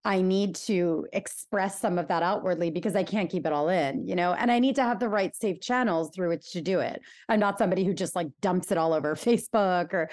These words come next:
something like that. I just wanna know that there are safe people in my life with whom I can share in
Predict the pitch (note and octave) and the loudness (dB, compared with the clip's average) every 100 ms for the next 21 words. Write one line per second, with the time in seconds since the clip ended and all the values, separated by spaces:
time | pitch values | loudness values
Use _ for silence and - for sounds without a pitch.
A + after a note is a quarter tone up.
0 | - - - A3+ A3 F#3+ A3 F4 E4 - | -10 -6 0 2 2 2 2 2 2 2
1 | A3 G3+ A#3+ - A3 G3 F#3+ F#3+ C4 B3 | 0 2 0 0 0 2 2 2 2 2
2 | A3 F#3 E3 F3 G#3 F#3 - D#4 C4 A#3+ | 2 2 2 0 0 -2 0 0 2 2
3 | F#3 E3+ D#3+ - G3+ G#3+ G3 F#3+ - G3 | 2 2 2 0 -2 0 0 0 0 0
4 | C4 B3+ F4 F4 A3+ F#3+ G#3 - - - | 0 0 2 4 6 4 0 -6 -20 -14
5 | - G#3 F#3+ G3 | -2 0 2 0